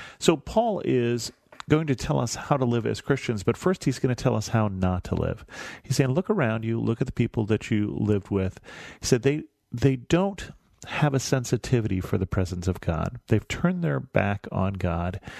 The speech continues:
and therefore, or haven't heard of him, and therefore they don't notice when God is at work." Now, I really have to wonder,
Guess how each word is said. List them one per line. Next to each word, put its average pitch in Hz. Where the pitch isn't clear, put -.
and 113
therefore, 120
or 98
haven't 123
heard 98
of 82
him, 92
and 104
therefore 107
they 113
don't 135
notice 120
when 110
God 98
is 92
at 104
work." 95
Now, 131
I 123
really 156
have 127
to 127
wonder, 127